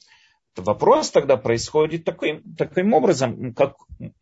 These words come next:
мы сказали, что пятый принцип Рамбама – то, что не просто осознать, что эта сущность есть,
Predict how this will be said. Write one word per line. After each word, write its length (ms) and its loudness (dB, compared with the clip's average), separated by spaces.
мы 160 0
сказали, 400 2
что 180 -4
пятый 380 2
принцип 440 -10
Рамбама – 540 -2
то, 140 4
что 400 0
не 220 2
просто 420 0
осознать, 640 -2
что 180 -10
эта 160 -10
сущность 600 -10
есть, 400 -4